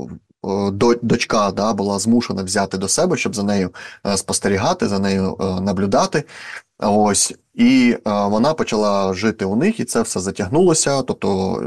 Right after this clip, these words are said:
там вже за рік пішов час. При тому все це трималося, е,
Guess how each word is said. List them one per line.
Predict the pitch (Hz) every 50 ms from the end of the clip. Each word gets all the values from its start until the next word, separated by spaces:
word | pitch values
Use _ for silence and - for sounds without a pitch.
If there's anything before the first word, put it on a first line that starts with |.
| - -
там | 98 95 90
вже | 92 95 95 92
за | 90 95 104 110
рік | 131 180 185 -
пішов | - - 135 - - 127 123 120 117 - - - - - _
час. | - - 127 117 117 113 - - - - - - - _ _ -
При | - 117
тому | 120 160 151 127 113
все | 104 - - - 139 123
це | 120 - 101
трималося, | - - 107 104 120 151 196 196 175 - - - 117
е, | 113